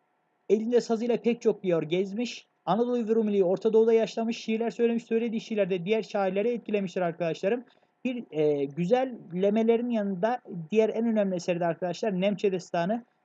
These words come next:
Bunu da sakın unutmayın. Genelde aşık tarzı şiirler yazar. Bakın arkadaşlar bizim kayıkçı Mustafa'mız Kuğul'du. Bunu daha önce görmüştük.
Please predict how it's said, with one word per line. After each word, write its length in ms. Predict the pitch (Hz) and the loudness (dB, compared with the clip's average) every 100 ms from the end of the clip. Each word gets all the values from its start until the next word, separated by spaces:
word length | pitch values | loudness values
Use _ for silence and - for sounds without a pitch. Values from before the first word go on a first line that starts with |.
| _ | _
Bunu 180 | 214 190 | -2 0
da 80 | 175 | 0
sakın 320 | 185 180 240 | 0 -2 0
unutmayın. 580 | 220 175 170 165 240 240 _ _ | 0 -4 -2 -2 -2 -6 _ _
Genelde 380 | 240 202 175 240 | 0 2 0 0
aşık 360 | 220 202 208 | 0 -2 -4
tarzı 260 | - 180 226 | -2 0 -2
şiirler 360 | 226 190 175 165 | -2 -2 0 2
yazar. 320 | 139 147 143 | 2 0 -2
Bakın 160 | 143 | -4
arkadaşlar 540 | 147 143 151 143 208 190 | -6 -6 -6 -4 -2 -2
bizim 380 | 160 185 165 - - | -2 -4 -6 -14 -12
kayıkçı 380 | - 160 165 180 | -2 -2 -2 -8
Mustafa'mız 500 | 165 - 165 185 185 | -6 -6 -6 -6 -6
Kuğul'du. 440 | - 165 151 151 | -2 -2 0 -4
Bunu 180 | 151 147 | -6 -4
daha 180 | 143 151 | -2 -2
önce 140 | 143 | -4
görmüştük. 520 | 143 147 143 127 247 | -2 -2 -2 -8 -10